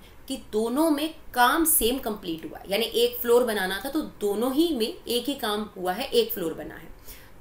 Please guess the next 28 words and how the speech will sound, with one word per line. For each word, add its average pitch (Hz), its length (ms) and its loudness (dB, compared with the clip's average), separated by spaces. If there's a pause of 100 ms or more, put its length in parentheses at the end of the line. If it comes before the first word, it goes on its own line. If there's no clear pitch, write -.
(140)
अब 262 200 4
ध्यान 233 320 -2
से 311 100 -6
situations 233 600 0
में 247 120 -2
देखते 220 240 0
हैं, 240 40 -4
क्योंकि 262 180 -6
हमें 247 160 -2
कुछ - 260 -6
तो 285 80 -2
situation 240 460 -2
बनानी 208 280 0
पड़ेगी, 208 240 -2
quality 208 460 -2
create 208 240 -2
करनी 196 160 -6
पड़ेगी, 208 260 -4
तभी 208 240 -6
हम 233 260 -4
X 190 180 -2
का 208 100 -2
answer 180 220 -2
निकाल 160 260 -10
सकते - 260 -14
हैं। 175 60 -12
तो - 60 -4
देखिए, 180 300 -4